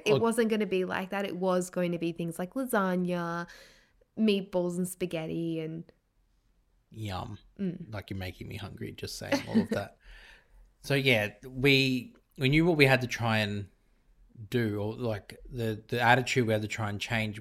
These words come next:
Speaker 2: was, first was mine. You were okay.
Speaker 1: Yeah.
Speaker 2: I think you were fine as an, as an eater.
Speaker 1: Yeah,
Speaker 2: You've,
Speaker 1: I
Speaker 2: you've actually gotten a little bit more fussy.
Speaker 1: I
Speaker 2: You've
Speaker 1: don't
Speaker 2: come sort of the other way.
Speaker 1: agree.
Speaker 2: You, uh, you're very, you, yeah.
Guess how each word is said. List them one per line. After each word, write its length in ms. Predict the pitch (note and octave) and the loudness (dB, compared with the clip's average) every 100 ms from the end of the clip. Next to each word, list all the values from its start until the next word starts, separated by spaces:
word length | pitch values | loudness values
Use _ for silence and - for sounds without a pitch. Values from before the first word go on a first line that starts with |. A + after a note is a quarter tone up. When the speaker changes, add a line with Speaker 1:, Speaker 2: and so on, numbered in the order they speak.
| - | -14
Speaker 2:
was, 120 | - - | -10 -6
first 380 | - C3+ B2+ - | 2 2 2 -2
was 100 | G2+ | -4
mine. 480 | G#2+ G#2+ D#3 A#3+ - _ _ _ _ _ | -2 0 0 -2 -6 _ _ _ _ _
You 180 | E3 A#3 | 2 8
were 220 | G3 B2+ | 10 8
okay. 460 | G#2+ A2+ G2 A2+ - _ _ - | 6 2 0 -2 -14 _ _ -4
Speaker 1:
Yeah. 160 | E4+ D#4 | 0 2
Speaker 2:
I 40 | |
think 160 | A3 C3+ | 0 0
you 120 | A#2 | 2
were 40 | G#2 | 0
fine 380 | - G#2 G2 G2 | -2 -6 -4 -4
as 160 | F2 | -8
an, 120 | G2 - | -12 -10
as 140 | F#2+ | -10
an 120 | G2 | -8
eater. 380 | F#2+ G2 F#2+ F#2+ - _ | -8 -6 -6 -8 -12 _
Speaker 1:
Yeah, 180 | D#4 D#4+ | -2 2
Speaker 2:
You've, 100 | D#4 | 2
Speaker 1:
I 140 | D#4+ E4+ | 6 6
Speaker 2:
you've 120 | B3+ | 6
actually 260 | F#4+ - G#3 | 4 2 2
gotten 340 | - C3 A#2 | 2 2 2
a 60 | A2 | 0
little 300 | A2+ B2+ A#2+ | 4 4 4
bit 160 | A2 | 2
more 180 | G#2 A#2+ | 0 -2
fussy. 580 | C#3 G#2 F#2 G2 G2 G#2 _ _ _ _ _ _ _ _ _ _ - | 0 -2 -2 -6 -10 -14 _ _ _ _ _ _ _ _ _ _ -2
Speaker 1:
I 80 | G3 | -2
Speaker 2:
You've 100 | D#3 | 2
Speaker 1:
don't 60 | |
Speaker 2:
come 220 | - C#3 A2+ | 4 4 4
sort 220 | C3 A#2 | 0 0
of 60 | G#2+ | 0
the 100 | G#2+ | 0
other 200 | B2 C3 | 2 0
way. 120 | G#2+ | 0
Speaker 1:
agree. 240 | A#2+ E3+ - - - | -2 -4 -10 -20 -10
Speaker 2:
You, 60 | |
uh, 120 | D#3+ F3 - - G4 | -8 -8 -10 -14 -8
you're 160 | F4+ G4 | -6 -4
very, 200 | F#4 A4 F#4+ | 0 0 0
you, 360 | E4+ G4+ G4+ G4 - F#4 | -2 -2 -6 -8 -8 -6
yeah. 400 | F#4+ F4 C#4+ | -2 -2 -2